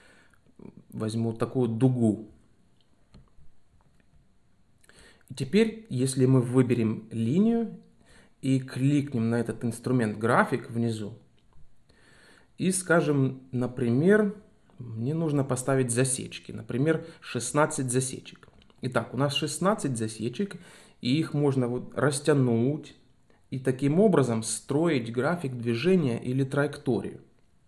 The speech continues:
Здесь есть даже кнопка play вперед и назад.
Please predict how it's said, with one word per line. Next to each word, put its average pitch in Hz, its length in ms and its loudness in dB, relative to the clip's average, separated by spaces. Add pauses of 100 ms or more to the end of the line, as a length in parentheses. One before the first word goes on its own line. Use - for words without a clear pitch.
(2000)
Здесь 135 400 2
есть 147 160 2
даже 135 220 4
кнопка 143 400 0
play 135 560 2
вперед 120 460 2
и 117 40 0
назад. 107 580 -4